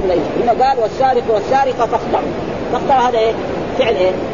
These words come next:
أمر هذا. هذا ما يصح في اللغة العربية. يعني، يقول: "محمد أكرمه"، لا، يقول: "محمد"، إيه؟ ها؟ يكرمه، آه، خالد.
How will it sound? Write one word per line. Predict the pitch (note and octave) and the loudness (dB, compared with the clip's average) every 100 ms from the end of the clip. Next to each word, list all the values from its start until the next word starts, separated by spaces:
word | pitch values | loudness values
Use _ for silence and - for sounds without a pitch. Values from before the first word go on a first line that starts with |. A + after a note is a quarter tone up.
| D4 | 0
أمر | D#4 | 0
هذا. | C#4 A#3 A3+ - - - - - - A#3+ | 0 -2 -4 -4 -4 -4 -4 -4 0 0
هذا | C#4+ | 2
ما | D#4 B3 | 0 0
يصح | A3+ G#3 | 0 0
في | |
اللغة | G3 G3 | 0 0
العربية. | E3+ D#3+ D3+ - - - | 2 0 0 -2 -2 0
يعني، | G3+ | 2
يقول: | F#3 A#3 A3 | 4 4 4
"محمد | - C4 B3+ A#3+ | 2 0 2 2
أكرمه"، | B3+ - D4 C#4+ | 0 0 0 2
لا، | C#4+ - - - - - F#4 | 0 -2 -6 -6 -6 -4 0
يقول: | G#4 A3+ | 2 2
"محمد"، | - D4 - | 0 0 2
إيه؟ | A#3 A#3+ B3+ B3 - - G4+ | 2 2 2 0 -4 -2 2
ها؟ | B3 C#4+ - - A4+ - - | 2 0 -2 0 0 0 0
يكرمه، | - - C4+ C#4+ C#4 | 0 2 0 2 4
آه، | D4 C#4 - - - A#3 | 4 2 -4 -8 -2 0
خالد. | C#4 | 2